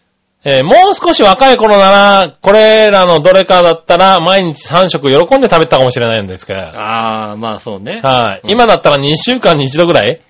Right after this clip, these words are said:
Speaker 2: <laughs> 弱ってるな。
Speaker 1: <laughs> この中のどれか一つでも食べも-、あの、揚げ物を食べられたら満足だよね。
Speaker 2: 弱ってきてるな。
Speaker 1: 正直そんなに脂っこいもの食べたくなくなっちゃったんだよね。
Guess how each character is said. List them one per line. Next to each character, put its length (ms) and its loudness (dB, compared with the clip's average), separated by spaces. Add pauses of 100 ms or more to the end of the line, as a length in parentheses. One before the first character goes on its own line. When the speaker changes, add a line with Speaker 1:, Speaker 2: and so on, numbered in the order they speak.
(560)
Speaker 2:
<laughs> 720 -6
弱 360 4
っ 200 -6
て 120 -4
る 100 0
な。 80 0 (320)
Speaker 1:
<laughs> 240 -14
こ 140 0
の 100 4
中 220 2
の 80 2
ど 160 2
れ 60 2
か 100 2
一 240 0
つ 80 -10
で 80 4
も 240 2 (100)
食 160 -2
べ 80 -4
も-、 180 0
あ 140 0
の、 180 2
揚 60 2
げ 80 0
物 220 2
を 60 4
食 160 0
べ 80 4
ら 100 4
れ 80 -2
た 80 0
ら 80 -4
満 180 2
足 140 -2
だ 80 -6
よ 80 -4
ね。 280 -2 (520)
Speaker 2:
弱 300 -2
っ 180 -12
て 120 -6
き 60 -18
て 120 -6
る 140 -2
な。 520 -4 (240)
Speaker 1:
正 160 0
直 240 0
そ 200 0
ん 80 -4
な 120 2
に 80 2
脂 260 2
っ 80 -2
こ 100 0
い 60 6
も 60 6
の 80 4
食 180 2
べ 60 0
た 100 0
く 80 -2
な 80 0
く 80 0
な 60 0
っ 20 -8
ち 80 -6
ゃ 40 -2
っ 20 -12
た 100 0
ん 40 -2
だ 80 0
よ 40 0
ね。 340 0